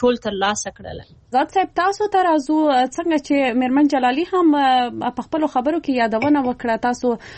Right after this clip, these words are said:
Speaker 2: آ، لکه تل د یو افغان وګړي په صفت د افغانو ښځو په څنګ کې ولاړ وئ او د دغسې غوښتنو، ورته نورو غوښتنو همیشه تاسو هم غږ پورته کړی دی او په دغه پروسه کې هم تاسو دخیل وئ.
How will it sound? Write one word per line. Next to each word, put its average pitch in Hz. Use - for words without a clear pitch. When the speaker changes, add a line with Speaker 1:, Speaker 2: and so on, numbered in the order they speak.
Speaker 2:
آ، 220
لکه 220
تل 269
د 214
یو 233
افغان 240
وګړي 247
په 233
صفت 247
د 220
افغانو 254
ښځو 277
په 233
څنګ 277
کې 254
ولاړ 254
وئ 247
او 233
د 233
دغسې 285
غوښتنو، 247
ورته 269
نورو 262
غوښتنو 247
همیشه 247
تاسو 302
هم 302
غږ 302
پورته 269
کړی 302
دی 262
او 254
په 269
دغه 294
پروسه 277
کې 320
هم 320
تاسو 339
دخیل 269
وئ. 240